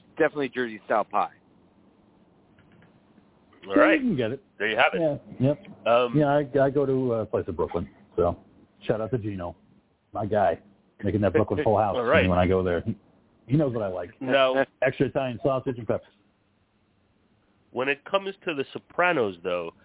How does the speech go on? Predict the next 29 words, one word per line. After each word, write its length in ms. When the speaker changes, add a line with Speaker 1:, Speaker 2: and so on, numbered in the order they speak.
Speaker 2:
I 140
think 200
you're 240
maybe 480
underestimating 1080
the 60
possibility 680
here. 180
Now, 300
I 460
am 280
Speaker 3:
Hmm. 60
Speaker 2:
certainly 240
looking 400
forward 320
to, 180
to 100
seeing 400
the, 460
um, 480
Many 280
Saints 180
of 100
Newark, 340
which 180
I 80
believe 360
Speaker 3:
Hmm. 180
Speaker 2:
hits 160